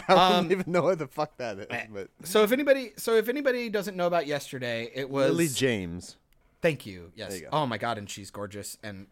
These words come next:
Speaker 2: just a brilliant actress. Um, the, the story is,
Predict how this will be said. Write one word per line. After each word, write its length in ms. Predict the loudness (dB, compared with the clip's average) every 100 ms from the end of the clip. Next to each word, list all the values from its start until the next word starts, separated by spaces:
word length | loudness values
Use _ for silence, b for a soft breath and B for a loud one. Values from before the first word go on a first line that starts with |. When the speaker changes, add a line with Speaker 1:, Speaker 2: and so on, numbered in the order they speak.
| -16
Speaker 2:
just 200 | -12 -12
a 20 | -10
brilliant 320 | -10 -10 -12
actress. 380 | -16 -16 -18 b b b b b _ -2
Um, 480 | 0 2 -2 -8 -16 _ _ _ _ _ _ _ _ _ _
the, 320 | 0 4 4 4
the 100 | -4
story 400 | 0 4 4 4
is, 420 | 2 4 0 -6